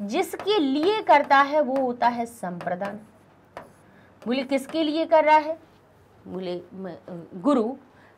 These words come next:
शिक्षा दे रहे हैं, किसके लिए? बोले छात्रों के लिए शिक्षा दे रहे हैं,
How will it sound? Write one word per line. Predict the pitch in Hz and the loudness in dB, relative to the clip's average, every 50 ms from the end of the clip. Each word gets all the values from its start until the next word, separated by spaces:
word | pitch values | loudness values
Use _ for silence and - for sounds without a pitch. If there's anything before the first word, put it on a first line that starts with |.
| _ _ - - - | _ _ -18 -6 -4
शिक्षा | 339 349 - - 349 262 | -4 -2 0 2 4 4
दे | 214 180 165 | 4 2 -2
रहे | 165 165 170 | -6 -8 -8
हैं, | 175 214 226 | -8 -10 -8
किसके | - 320 349 349 - - 480 466 | -6 -6 -6 -4 -2 0 0 2
लिए? | 339 277 196 175 160 | 2 0 -2 -4 -8
बोले | - - - _ _ 220 226 247 | -12 -16 -20 _ _ -16 -16 -14
छात्रों | - - 277 294 285 - 427 427 403 | -4 0 0 0 0 -2 -4 -6 -4
के | 403 381 | -4 -4
लिए | 330 339 339 | -4 -4 -6
शिक्षा | 320 - 302 - - - 262 240 | -6 -8 -12 -12 -10 -8 -8 -8
दे | 220 233 220 | -8 -8 -10
रहे | 220 - | -12 -12
हैं, | - 208 - 226 | -14 -16 -18 -20